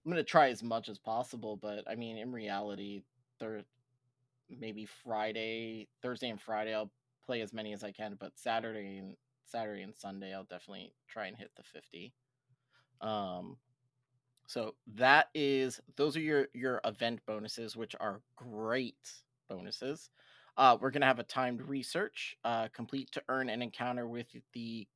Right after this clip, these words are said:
costume Pikachu, which is the least important thing that you get. Uh, you will also get an elite charge T M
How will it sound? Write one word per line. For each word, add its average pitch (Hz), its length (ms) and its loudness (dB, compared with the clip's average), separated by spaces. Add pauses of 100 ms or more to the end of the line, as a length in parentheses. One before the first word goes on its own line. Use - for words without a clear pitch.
(160)
costume 117 760 -4 (320)
Pikachu, 117 640 -6 (380)
which 120 160 -6
is 127 100 -2
the 127 140 0
least 135 560 -4
important 117 580 -6
thing 107 340 -6 (180)
that 113 180 -4
you 110 260 -10
get. 101 280 -6 (720)
Uh, 117 340 6 (200)
you 113 220 0
will 165 240 0
also 160 400 6
get 127 320 6 (1120)
an 131 120 6
elite 117 320 -2
charge 120 400 2
T 107 180 -8
M 127 220 -6